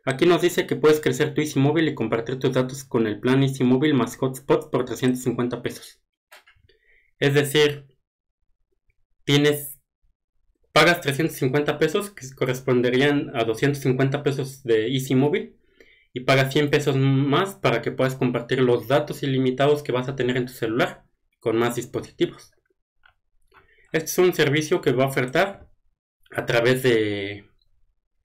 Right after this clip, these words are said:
la infraestructura de redes Altán. Y pues de momento es la, la información que hay. Pueden navegar aquí en la página si quieren saber un poco más a detalle.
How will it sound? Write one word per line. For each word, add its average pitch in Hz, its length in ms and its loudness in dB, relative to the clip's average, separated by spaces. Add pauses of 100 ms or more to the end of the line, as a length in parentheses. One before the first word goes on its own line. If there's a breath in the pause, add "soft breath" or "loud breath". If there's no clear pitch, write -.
(120)
la 127 120 0
infraestructura 131 640 -2
de 117 160 2
redes 127 340 0
Altán. 214 540 -2 (1300)
Y 170 580 0 (800)
pues 127 120 -2
de 120 100 2
momento 127 400 2
es 127 120 0
la, 110 480 0 (140)
la 113 80 -6
información 110 540 -6
que 165 80 -4
hay. 170 100 -6 (1300 soft breath)
Pueden 165 220 4
navegar 139 360 4
aquí 139 180 -2
en 139 60 2
la 135 120 -2
página 147 280 -2
si 139 120 -6
quieren 135 260 0
saber 123 600 -2 (220)
un 127 140 -4
poco 131 180 -4
más 127 220 0
a 127 60 -4
detalle. 156 400 -2